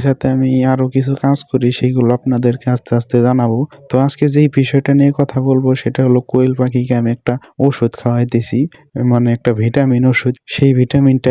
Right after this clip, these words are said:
আপনাদেরকে দেখাবো কিভাবে খাওয়াইতে হয় বা কিভাবে কি করা লাগে, বিস্তারিত বলবো। তো আপনারা অনেকেই জানেন আমার পাখিগুলো ডিম দেওয়া শুরু করছে, আগের একটা ভিডিওতে আপনাদেরকে জানাইছি। এখানে মোট ষাটটা পাখি আছে, এখান থেকে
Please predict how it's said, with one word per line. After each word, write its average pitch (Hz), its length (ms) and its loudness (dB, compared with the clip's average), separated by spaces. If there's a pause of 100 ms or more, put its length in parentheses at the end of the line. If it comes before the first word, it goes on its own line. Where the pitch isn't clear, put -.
আপনাদেরকে 123 480 -2 (100)
দেখাবো 123 320 0 (120)
কিভাবে 127 360 2 (100)
খাওয়াইতে 131 440 0
হয় 117 160 2 (260)
বা 120 100 2 (100)
কিভাবে 127 360 0 (100)
কি 127 100 0 (100)
করা 139 280 0
লাগে, 123 260 -2
বিস্তারিত 131 440 -2 (160)
বলবো। 107 260 -2 (420)
তো 143 60 0 (140)
আপনারা 143 360 0
অনেকেই 139 380 0
জানেন 139 280 2
আমার 131 280 0
পাখিগুলো 131 440 -2 (120)
ডিম 135 160 2 (120)
দেওয়া 139 260 2
শুরু 123 260 -2
করছে, 123 260 -2 (460)
আগের 127 280 2
একটা - 240 -4
ভিডিওতে 135 380 2 (120)
আপনাদেরকে 123 480 -4 (100)
জানাইছি। 123 440 -2 (460)
এখানে 139 320 2
মোট 147 220 2
ষাটটা 143 400 -2
পাখি 139 220 -2 (100)
আছে, 131 180 -4
এখান 143 280 0
থেকে 135 160 -2